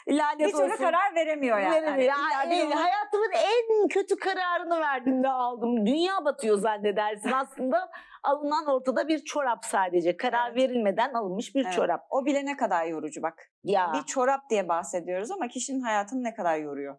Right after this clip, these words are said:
Speaker 1: Peki bu kişiler hangi aşamada fark etme, kabul etme durumuna gelir? Çünkü, e, kabul etmezse ve durumunun farkında olmazsa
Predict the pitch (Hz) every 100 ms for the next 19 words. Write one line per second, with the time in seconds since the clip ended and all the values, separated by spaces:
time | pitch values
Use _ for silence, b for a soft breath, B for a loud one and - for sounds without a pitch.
0 | - 370 370 311 302 - 349 311 339 311
1 | 277 214 - b b 208 277 349 339 269
2 | 262 - _ _ _ _ _ _ _ -
3 | 214 214 240 214 185 185 165 - _ _
4 | _ _ _ _ _ - 240 247 233 233
5 | 214 - 196 214 - 208 196 226 208 202
6 | - 185 165 - _ 147 190 185 180 175
7 | 170 151 175 170 165 247 247 262 240 B
8 | B B - 196 196 185 226 220 254 254
9 | 240 269 262 202 196 180 208 202 233 240
10 | 247 220 208 208 220 226 196 247 247 226
11 | 202 269 311